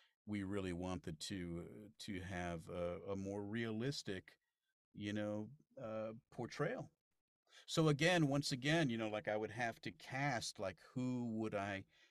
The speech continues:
cast in these roles? I'm not gonna see, like, I don't see the alien when I'm casting it. It's not, I don't see an alien. I don't try to, to do that as much, but I cast somebody,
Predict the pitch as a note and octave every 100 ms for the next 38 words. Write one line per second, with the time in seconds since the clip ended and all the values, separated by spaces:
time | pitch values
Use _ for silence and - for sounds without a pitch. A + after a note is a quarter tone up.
0 | _ - A#2+ A#2+ A#2+ - - A2 F#2 G2
1 | F2+ F2 G#2 A#2+ G#2+ F2 E2 - - -
2 | A#2 C#3+ D3 D3+ C3 - - D#3 C#3 G#2+
3 | G2+ G2 - - - D#3+ F#3+ E3+ D3+ -
4 | D#3+ D3+ B2+ A2 - _ - A2 A#2+ C3+
5 | D3 F3 C#3 F2 D#2+ E2 - - G2 G2
6 | G2 F#2 F#2 F2 E2+ - _ _ _ _
7 | _ _ - G#2+ - - F#2 G2+ F#2+ -
8 | A#2+ A2+ A2 A2+ G#2 A2 G2+ G#2 G#2 A2
9 | G2 F#2+ G2 G#2 - A2+ G#2 F#2+ - F#2+
10 | F2+ D#2+ _ - - _ _ - A2+ E2+
11 | A2 A2 C3 A#2 A2 G#2 F#2+ - - G#2
12 | G2+ - - B2+ C3 - - - F#2 E2+
13 | F2 D#2 D2